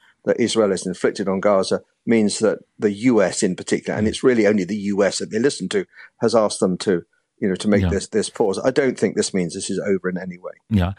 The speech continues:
Speaker 2: A-, and you say that the Israelis moderated their approach because of the presence of their own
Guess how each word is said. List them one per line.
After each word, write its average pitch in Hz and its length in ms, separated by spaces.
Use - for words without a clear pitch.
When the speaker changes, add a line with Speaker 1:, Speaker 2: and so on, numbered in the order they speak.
Speaker 2:
A-, 131 220
and 139 280
you 139 200
say 151 220
that 117 240
the 110 400
Israelis 104 540
moderated 101 600
their 90 160
approach 85 460
because 113 400
of 78 100
the 98 80
presence 98 420
of 87 140
their 98 160
own 92 400